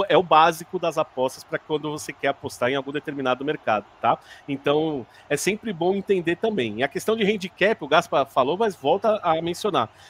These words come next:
Nós temos aqui, chama Bet Academy, e eu tive a oportunidade e a honra de gravar esse conteúdo pra vocês sobre handicap positivo.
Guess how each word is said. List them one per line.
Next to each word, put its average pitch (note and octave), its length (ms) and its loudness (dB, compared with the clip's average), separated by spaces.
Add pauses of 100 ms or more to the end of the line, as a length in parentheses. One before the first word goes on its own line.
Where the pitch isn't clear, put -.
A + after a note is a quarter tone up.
(100)
Nós C#3 140 -6
temos G3 240 -2
aqui, G3 340 -2
chama D#3 300 0
Bet G#3 320 2
Academy, A#2+ 560 0 (400)
e C3+ 480 2
eu C3 100 2
tive D3+ 200 -4
a - 20 2
oportunidade D#3 720 2
e - 20 6
a C#3 80 6
honra D#3 260 0
de D3+ 220 -8 (180)
gravar C#3 380 4
esse - 180 -8
conteúdo C3 420 -6
pra C3+ 140 -4
vocês B2+ 540 -6 (340)
sobre C#3+ 320 -2
handicap G#3+ 640 0
positivo. F#3+ 760 -6